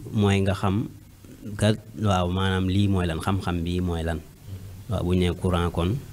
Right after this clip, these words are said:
war na noo mën a xam lan mooy courant. Kon boo nu doon, waaw, tojal,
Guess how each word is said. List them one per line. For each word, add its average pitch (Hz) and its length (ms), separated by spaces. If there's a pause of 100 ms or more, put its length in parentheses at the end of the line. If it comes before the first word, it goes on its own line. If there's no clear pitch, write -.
(720)
war 98 220
na 95 180
noo 90 180
mën 90 160
a 92 40
xam 85 200 (920)
lan 92 200
mooy 85 180
courant. 82 260 (260)
Kon 95 200
boo 95 120
nu 98 140
doon, 90 220 (220)
waaw, 90 160
tojal, 92 420